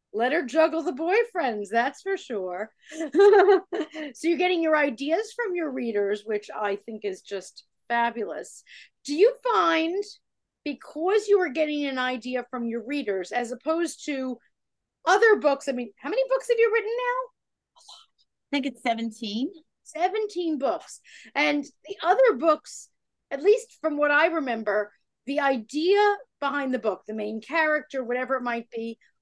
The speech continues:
Speaker 1: was something that came from your own creativity. Now that it's coming from, say, your audience, did you find it harder to kind of get going? Like when it was gonna be a llama,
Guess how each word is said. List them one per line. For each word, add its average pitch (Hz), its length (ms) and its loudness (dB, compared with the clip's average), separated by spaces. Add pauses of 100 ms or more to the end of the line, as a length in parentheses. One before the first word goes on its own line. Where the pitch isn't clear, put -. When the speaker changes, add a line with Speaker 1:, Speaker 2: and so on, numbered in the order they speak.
Speaker 1:
was 302 260 -2
something 330 520 -4
that 269 220 -2 (100)
came 285 380 -4
from 269 200 -6
your 277 260 -4
own 339 540 2 (960)
creativity. 254 840 -8 (360)
Now 320 320 0
that 381 140 0
it's 339 180 -6
coming 302 440 -6
from, 262 180 -6
say, 247 220 -6
your 233 300 -6
audience, 285 600 -4 (320)
did 247 220 -8
you 339 160 0
find 339 400 -4
it 302 140 -4 (500)
harder 392 560 6
to 403 100 -4
kind 330 300 -4
of 262 100 -8
get 311 240 -6
going? 302 340 -4
Like 254 300 -4
when 240 180 -6
it 240 80 -8
was 233 140 -8
gonna 294 200 0
be 277 100 -4
a 254 60 2
llama, 262 580 0